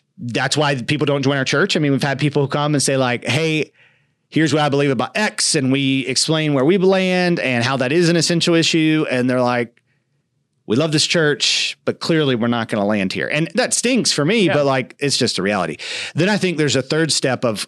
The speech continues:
Speaker 1: of, like, correction where it's like, okay, if somebody is really wrong and they're propagating that teaching, we have to try and correct their teaching. And, um, again, that might mean, "Hey, this isn't the church for you,"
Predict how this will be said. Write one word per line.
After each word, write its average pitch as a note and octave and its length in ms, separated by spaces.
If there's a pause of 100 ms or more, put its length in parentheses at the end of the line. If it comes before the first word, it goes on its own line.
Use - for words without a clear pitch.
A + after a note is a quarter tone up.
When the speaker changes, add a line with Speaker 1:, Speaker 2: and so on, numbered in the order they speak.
Speaker 1:
of, G#2+ 180 (120)
like, G#2+ 260
correction C3 720
where A2+ 240
it's G2 160
like, G2+ 220
okay, A#2 260
if F2+ 80
somebody C3+ 440
is G#2+ 200 (640)
really D3+ 460
wrong A#2 500
and A2 120
they're G#2 100
propagating C#3+ 720
that A#2 180
teaching, G2+ 520 (520)
we A2 560
have C3 220
to G#2 100
try A#2 180
and A2 100
correct A2+ 520
their C#3 200
teaching. D3+ 580 (460)
And, A#2 540
um, G#2+ 540
again, A#2+ 480
that A#2+ 180
might B2+ 300
mean, A#2+ 320
"Hey, A#2+ 220
this A2+ 200
isn't G#2+ 240
the G2 80
church D3+ 300
for C#3+ 120
you," B2+ 600